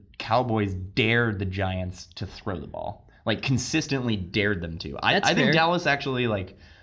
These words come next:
Speaker 1: weirdly had a sound philosophy, and, like, Rod Marinelli, their defensive coordinator, had a great idea as far as, like, how to just limit the Giants, knowing that Eli wasn't gonna be able to burn them deep, and,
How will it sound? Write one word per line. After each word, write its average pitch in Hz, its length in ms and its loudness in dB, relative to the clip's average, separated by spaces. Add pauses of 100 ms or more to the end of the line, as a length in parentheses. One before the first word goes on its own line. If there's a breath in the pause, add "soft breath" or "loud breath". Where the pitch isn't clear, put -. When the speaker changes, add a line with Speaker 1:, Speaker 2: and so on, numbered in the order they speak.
(200 soft breath)
Speaker 1:
weirdly 147 420 2
had 117 180 2
a 98 60 -2
sound 113 380 -2
philosophy, 117 680 -2
and, 101 260 -2
like, 92 220 -4
Rod 113 180 4
Marinelli, 101 400 0
their 98 120 -4
defensive 104 400 -8
coordinator, 95 540 -2 (220 loud breath)
had 104 120 -2
a - 20 -6
great 98 340 -2
idea 98 460 0
as 107 140 -2
far 98 260 0
as, 95 160 -4
like, 92 260 -8
how 98 220 0
to 107 140 -4
just 98 340 -4
limit 98 300 -2
the 107 40 -2
Giants, 101 440 -4
knowing 98 340 0
that 92 300 -4
Eli 92 300 0
wasn't 95 340 -2
gonna 98 160 -2
be 95 80 0
able 95 140 -2
to 95 60 -2
burn 92 360 -2
them 95 180 -2
deep, 90 340 -6 (520 soft breath)
and, 92 480 2